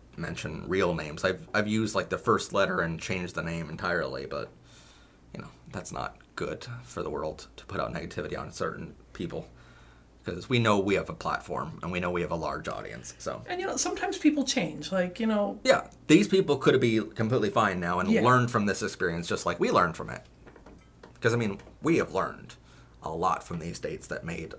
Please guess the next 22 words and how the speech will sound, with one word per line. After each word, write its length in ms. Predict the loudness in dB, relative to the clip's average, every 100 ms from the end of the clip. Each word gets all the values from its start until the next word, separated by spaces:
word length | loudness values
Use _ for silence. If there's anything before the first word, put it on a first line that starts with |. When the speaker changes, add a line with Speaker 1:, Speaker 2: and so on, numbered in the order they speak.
| -4
Speaker 1:
our 160 | -4
first 320 | -4 -8 -8 -8
date 180 | -8
perfect. 480 | -4 -4 -4 -12 -18 -20 -20 -20 -20 -20 -20 -20 -6
And 160 | -4 -2
by 160 | -2
the 80 | 0
way, 80 | -2
I'm 100 | -2
just 220 | -2 -4
joking, 400 | -2 -2 -2 -4
our 100 | -6
first 280 | -6 -8 -6
date 140 | -8 -8
was 160 | -8
fine. 260 | -10 -16 -12
Speaker 2:
Yeah, 240 | -8 -6
it 80 | -6
was 140 | -8 -8
actually 320 | -8 -10 -10
really 220 | -12 -14
nice. 340 | -16 -18 -18